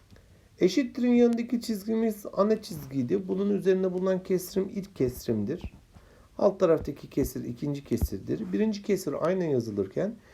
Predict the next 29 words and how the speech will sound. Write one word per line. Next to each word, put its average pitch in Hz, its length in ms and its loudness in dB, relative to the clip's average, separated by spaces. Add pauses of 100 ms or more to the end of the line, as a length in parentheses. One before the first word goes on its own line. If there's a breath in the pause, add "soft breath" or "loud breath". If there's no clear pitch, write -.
(260 soft breath)
yirmi 220 380 4
beş 233 260 2
bölü 135 160 2
altıyı 123 440 0
ters 202 240 0
çevirmem 101 560 0
gerekir. 95 560 0 (380 soft breath)
Altı 180 360 0
bölü 135 160 2
yirmi 147 240 -2
beş 120 140 -2
olarak 104 300 -2
karşımıza 120 560 -2
çıkar. - 280 -10 (460 soft breath)
Sadeleştirme 185 1120 4
pay 170 280 4
ve 135 160 4
payda 123 320 4
arasında 104 440 0
olursa 95 420 -2
payda 131 400 0
da 104 100 -2
beş 123 160 -4
kalır. 175 320 -4 (560 soft breath)
Bunun 175 280 4
sonucu 101 540 -2
altı 139 340 2
bölü 185 180 4
beştir. 208 560 0